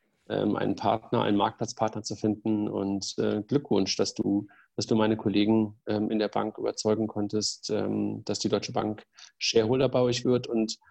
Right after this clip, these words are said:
auch mit einem kla-, mit der klaren Message, dass, äh, die Deutsche Bank dort nicht der dominierende Partner sein will,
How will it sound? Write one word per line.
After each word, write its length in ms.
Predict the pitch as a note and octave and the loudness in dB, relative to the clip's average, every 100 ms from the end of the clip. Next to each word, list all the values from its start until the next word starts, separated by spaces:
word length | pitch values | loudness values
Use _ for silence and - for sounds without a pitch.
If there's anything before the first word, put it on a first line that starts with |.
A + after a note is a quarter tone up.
| - | -6
auch 200 | - A#2+ | 0 2
mit 180 | C3 B2+ | 0 0
einem 160 | A#2 A2 | -2 -2
kla-, 240 | - A2+ | 0 0
mit 160 | B2 A#2+ | 2 0
der 80 | A2+ | 0
klaren 360 | A#2+ A#2+ A2+ | 2 2 4
Message, 460 | G#2+ A#2+ C3 B2 - | 2 2 0 0 -2
dass, 360 | A#2 A2 - - | -2 -2 -4 -2
äh, 200 | A#2 G#2+ | 0 0
die 100 | A2 | 0
Deutsche 240 | A2 - | -2 -2
Bank 200 | A2+ A2+ | -4 -4
dort 120 | A#2 | -4
nicht 140 | B2 A2+ | -4 -4
der 80 | A2 | 0
dominierende 500 | A2 G#2+ B2+ C3+ - | 2 4 2 2 0
Partner 400 | - G#2+ A2 G#2 | 0 0 -2 -4
sein 320 | A2 G#2+ G#2 | -2 -2 2
will, 300 | A2 C#3 | 2 2